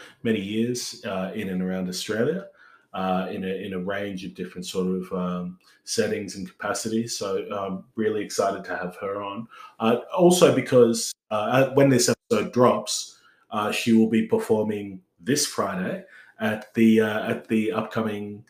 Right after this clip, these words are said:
National Multicultural Festival, which is being held here in Canberra, where I live. Uh, so if you're in or around Canberra, uh, please ma-, please get out there. Uh, it's, it's being held, uh, all weekend over three days. So from Friday the seventeenth of,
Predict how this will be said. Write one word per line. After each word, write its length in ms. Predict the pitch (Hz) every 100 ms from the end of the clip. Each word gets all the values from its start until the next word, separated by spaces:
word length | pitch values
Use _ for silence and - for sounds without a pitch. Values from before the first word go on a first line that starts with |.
| _ _ -
National 400 | 107 107 113 101
Multicultural 580 | 107 - - 139 127
Festival, 400 | - 95 - 82
which 160 | 87 -
is 100 | -
being 160 | 95 90
held 280 | 95 92
here 220 | - 95 90
in 80 |
Canberra, 460 | 87 107 104 85 76 _ -
where 120 | 92
I 140 | 98
live. 260 | 90 82 _ _ - - -
Uh, 160 | 92
so 280 | - - 107
if 260 | 104 107 -
you're 440 | 107 104 104 - -
in 260 | 123 127
or 200 | 117 101
around 340 | 107 107 101 95
Canberra, 440 | 120 151 202 226 - _ -
uh, 80 | 95
please 400 | - 131 117 -
ma-, 140 | 113 110
please 240 | - 117 110
get 140 | 101
out 180 | 110 113
there. 300 | 139 147 143
Uh, 260 | 110 104 104
it's, 220 | 107 -
it's 520 | 120 - - - - _ _ _
being 160 | - 113
held, 480 | 110 110 107 107 - -
uh, 220 | 110 104
all 200 | 101 123
weekend 420 | 113 110 165 220 -
over 200 | 113 110
three 260 | 110 - 110
days. 420 | 117 175 180 - - -
So 300 | - 113 104
from 340 | - 107 98
Friday 400 | 92 113 113 107
the 80 | 101
seventeenth 640 | - 110 98 92 101 98
of, 220 | 107 98